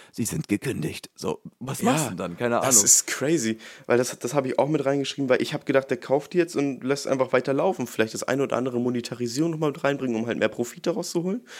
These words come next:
Speaker 1: Das
Speaker 2: Und
Speaker 1: hab ich auch gedacht.
Speaker 2: and that's it. Und da, da war es ja auch so, dass es bisher hieß, dass es einen Verifizierungshaken gibt für ein Abo-Modell, was,
Speaker 1: Mhm.
Speaker 2: mm, überhaupt nicht gut ist, wenn man das bedenkt. Äh, das heißt, die Kombination aus, er will alle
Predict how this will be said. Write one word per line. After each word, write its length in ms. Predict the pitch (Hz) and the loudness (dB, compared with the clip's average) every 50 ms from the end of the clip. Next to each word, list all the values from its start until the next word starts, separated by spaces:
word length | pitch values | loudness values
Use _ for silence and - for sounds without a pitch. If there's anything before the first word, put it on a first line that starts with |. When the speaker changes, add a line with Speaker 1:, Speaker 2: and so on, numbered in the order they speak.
| - - - - - - - - _ | -14 -14 -14 -16 -18 -20 -20 -16 _
Speaker 1:
Das 120 | - 123 120 | -4 -4 -4
Speaker 2:
Und 40 | 117 | -4
Speaker 1:
hab 80 | 104 | -6
ich 80 | 101 107 | -8 -8
auch 80 | - | -8
gedacht. 280 | - 117 95 92 - - | -8 -8 -8 -6 0 4
Speaker 2:
and 140 | 123 120 120 | 4 4 4
that's 260 | 143 160 165 160 - | 2 0 0 4 4
it. 120 | 202 - | 4 4
Und 320 | 98 107 120 113 - - 120 | 4 2 -2 -2 -4 -2 -2
da, 80 | 127 | 0
da 160 | 123 120 131 131 | 2 2 2 2
war 120 | 160 196 | 2 -2
es 120 | 107 104 - | -4 -2 0
ja 100 | 139 117 | 0 0
auch 120 | 110 113 - | 0 -2 -4
so, 140 | - 120 | -6 -2
dass 200 | 113 113 113 - | -2 -2 -2 -4
es 120 | 117 117 - - - _ - | -10 -10 -12 -16 -20 _ -10
bisher 280 | - - - - 113 113 | -8 -4 0 2 2 2
hieß, 320 | 120 123 143 147 - - - - - - - - _ | 2 0 -4 -4 -4 -6 -6 -10 -18 -18 -18 -14 _
dass 160 | - 117 - | -4 -2 -2
es 120 | 127 117 - | -2 0 0
einen 360 | - 110 110 110 110 107 104 | 0 2 2 2 0 0 0
Verifizierungshaken 1500 | 113 120 117 117 113 - - - - - - 151 156 180 - 127 110 98 - - - - - 117 113 107 - - 120 117 110 | -2 -2 -2 -2 -6 -6 -4 0 2 2 4 2 0 -4 -4 -4 -4 -2 -2 -4 -4 -4 -6 -2 -2 -2 -2 -2 -6 -8 -8
gibt 280 | 127 139 135 _ _ | -10 -14 -16 _ _
für 320 | - - - - 131 - - | -18 -12 -4 -2 -2 0 0
ein 200 | 127 123 - - | -2 -2 0 2
Abo-Modell, 680 | 120 120 113 110 107 101 95 - - - - - - _ _ - - - - - - - | 2 4 4 2 0 0 -4 -6 -8 -10 -8 -8 -10 _ _ -20 -20 -20 -20 -20 -12 -4
was, 440 | - 104 101 - - - - - 110 101 101 107 - - _ - | -2 2 4 6 6 4 4 0 -4 -8 -10 -12 -14 -18 _ -10
Speaker 1:
Mhm. 640 | - - 107 107 110 110 110 110 113 110 107 107 | -6 -4 0 0 2 2 2 2 0 0 -2 -2
Speaker 2:
mm, 40 | - | -2
überhaupt 480 | - - - - - - 170 202 - | -2 -2 -2 -2 2 4 4 4 4
nicht 260 | 123 123 107 - - - | 2 -2 -2 -4 -4 -4
gut 200 | 113 101 104 - | -4 -4 -4 -4
ist, 260 | - 156 - - - - - - - | -4 -4 -4 -6 -8 -12 -20 -12 -4
wenn 100 | - 113 | 2 2
man 80 | 113 | 4
das 160 | 107 107 - - | 4 4 2 0
bedenkt. 360 | - - - 120 123 120 - | -8 -2 0 0 0 0 -2
Äh, 200 | - 98 104 101 | -2 -2 -2 0
das 260 | - 107 - - 120 | 0 -2 -2 -2 -4
heißt, 220 | 123 135 143 - | -2 -2 -2 -2
die 60 | - 113 | -4 -4
Kombination 580 | - 147 147 139 120 117 120 - - 156 160 | -2 -2 -2 0 -2 -2 -2 -2 -2 -2 0
aus, 220 | 135 123 123 - - | 2 0 0 0 0
er 140 | - 113 | 0 2
will 140 | 113 117 110 - | 2 2 2 2
alle 360 | - 127 139 131 123 123 120 | 2 2 2 4 4 2 2